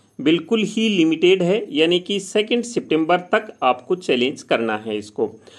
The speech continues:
अभी कैसे चैलेंज करना है ओमार को और इसको, वो मैं इसका डिटेल्ड वीडियो नेक्स्ट में अपलोड कर दूंगा, तो आप देख के वैसे चैलेंज कर सकते हैं। तो मिलेंगे नई जानकारी के साथ नए वीडियो में, तब तक के लिए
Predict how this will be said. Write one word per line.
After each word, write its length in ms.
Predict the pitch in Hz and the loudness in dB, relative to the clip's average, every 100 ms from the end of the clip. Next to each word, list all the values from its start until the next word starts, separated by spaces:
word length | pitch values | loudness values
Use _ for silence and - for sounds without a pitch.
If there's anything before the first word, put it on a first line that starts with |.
| - - | -8 -2
अभी 160 | 151 | 0
कैसे 380 | 175 175 175 226 | 2 2 2 2
चैलेंज 360 | 220 196 208 202 | 4 6 4 4
करना 320 | 202 196 202 | 2 4 4
है 180 | 185 202 | 2 0
ओमार 460 | 165 170 175 180 | 0 2 4 2
को 220 | 180 196 | 4 4
और 100 | 196 | 6
इसको, 460 | 190 180 214 226 - - _ - | 4 2 4 2 2 -14 _ 2
वो 160 | 190 226 | 6 8
मैं 160 | 220 | 6
इसका 240 | 202 - 190 | 4 2 0
डिटेल्ड 380 | 165 170 180 | 2 2 2
वीडियो 340 | 170 139 123 175 | 2 2 2 0
नेक्स्ट 420 | 160 127 - - | 0 -2 -4 -4
में 260 | 147 202 - - _ - | -2 -2 -6 -16 _ -4
अपलोड 400 | 131 139 156 220 | -2 0 0 0
कर 160 | 143 127 | -2 0
दूंगा, 320 | 151 170 247 | 0 0 -2
तो 220 | - 151 | -2 -2
आप 260 | 127 131 123 | 2 2 4
देख 220 | 127 135 - | 0 0 0
के 200 | 185 - - | 0 0 -4
वैसे 240 | 131 - | -4 -2
चैलेंज 520 | - - 139 120 139 - | -6 -4 -2 -2 -2 -4
कर 160 | 147 | -6
सकते 340 | - 127 - 107 | -6 -8 -14 -14
हैं। 180 | 107 | -14
तो 120 | 117 139 | -8 -2
मिलेंगे 340 | 151 175 190 | 0 2 4
नई 220 | 170 165 | 4 4
जानकारी 440 | 185 190 196 196 214 | 4 4 4 2 2
के 140 | 226 | 0
साथ 200 | 214 190 180 | 2 0 2
नए 180 | 160 170 | 2 4
वीडियो 280 | 151 123 | 4 2
में, 140 | 123 156 | 2 0
तब 160 | 160 - | -2 -2
तक 160 | 139 | -2
के 80 | 151 | -2
लिए 300 | 120 147 - | 0 0 -2